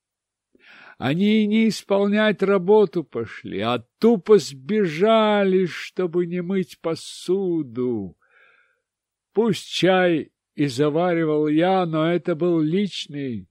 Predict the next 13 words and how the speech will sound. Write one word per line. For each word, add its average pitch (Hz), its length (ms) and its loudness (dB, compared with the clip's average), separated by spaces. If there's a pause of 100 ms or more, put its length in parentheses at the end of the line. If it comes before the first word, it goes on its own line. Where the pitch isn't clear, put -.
(140)
чайный 120 600 -6
набор 120 500 -4
Елуня. 127 960 -2 (760)
И 143 160 2
мыли 190 640 2
мы 127 220 -8
его, 110 340 -2
в 98 60 -8
отличие 117 560 -8
от 104 220 -8
другой 117 480 -4
посуды, 101 580 -8
самостоятельно, 147 2250 -6